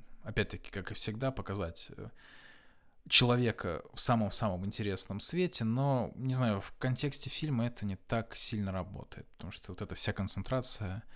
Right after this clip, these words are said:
рассеивается, и перед нами просто в итоге показывается несколько человек, а, примерно с одним взглядом на мир. То есть это люди, которые,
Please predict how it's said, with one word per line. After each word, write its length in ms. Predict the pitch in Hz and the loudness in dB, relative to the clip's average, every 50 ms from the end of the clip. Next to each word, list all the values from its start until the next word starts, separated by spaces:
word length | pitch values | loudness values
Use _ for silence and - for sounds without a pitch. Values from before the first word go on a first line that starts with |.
| - - - - - - - - - | -16 -16 -18 -18 -18 -18 -14 -8 -4
рассеивается, 1040 | 101 98 95 - - - - 151 151 139 127 120 117 113 107 - - - - 107 | -2 -2 0 2 2 2 4 4 4 4 4 4 2 2 2 0 -2 -4 -2 -2
и 140 | 90 - 110 | -2 -4 -4
перед 260 | - - 107 101 101 | -4 -2 -2 0 2
нами 160 | 127 131 131 117 | 2 2 2 2
просто 500 | - 113 117 - - - 104 98 95 - - - - - - - - - - | 0 -2 -2 -2 -2 -2 -4 -4 -4 -6 -8 -14 -18 -18 -18 -18 -16 -10 -6
в 180 | - 98 101 | -6 -4 -4
итоге 400 | 101 - 113 113 110 104 107 98 | -4 -2 -2 -2 0 0 0 -2
показывается 960 | - - 101 - 110 110 107 104 98 95 92 - - - - 92 90 87 107 - - - - - - - - - - _ _ - - | -2 -2 -6 -4 -4 -4 -2 -2 -2 -2 0 0 0 0 0 -2 -4 -6 -8 -10 -14 -20 -20 -20 -20 -20 -20 -20 -20 _ _ -6 -2
несколько 500 | 110 110 113 107 - - 117 104 - - | 0 2 4 2 2 0 -2 -8 -8 -4
человек, 600 | - - - 104 104 110 123 131 131 131 - - - - - - - - - - - | -4 -2 0 2 2 2 2 0 0 -2 -6 -14 -14 -18 -20 -20 -20 -20 -20 -20 -18
а, 240 | - - - - - _ _ _ _ _ _ - - _ | -12 -10 -10 -10 -12 _ _ _ _ _ _ -20 -2 _
примерно 800 | - 127 123 120 120 123 127 131 139 139 139 127 117 113 113 92 - - - | 6 8 8 10 8 8 6 6 4 4 2 2 2 2 0 -2 -6 -6 0
с 240 | - - - - 110 | 2 2 2 4 2
одним 720 | 98 92 95 - - 107 104 - - 117 117 113 110 107 | 0 -2 -2 -4 -4 -4 -4 -4 -2 -2 -2 0 -2 -2
взглядом 800 | 104 107 - - 104 92 92 95 95 95 95 98 92 92 95 - - | -2 -2 -4 -4 -2 -2 0 0 -2 -2 -4 -6 -6 -6 -8 -8 -8
на 140 | 104 101 95 | -6 -6 -4
мир. 360 | 92 90 87 80 73 - - - - - - - | -4 -6 -6 -8 -10 -12 -16 -20 -20 -20 -20 -18
То 100 | - - | -14 -12
есть 240 | - 85 - - - | -10 -10 -10 -8 -10
это 200 | 87 - - - | -10 -10 -10 -10
люди, 320 | 87 92 98 92 90 87 85 | -8 -6 -6 -6 -6 -8 -10
которые, 440 | - - - - - 80 82 85 | -10 -12 -14 -12 -10 -10 -10 -10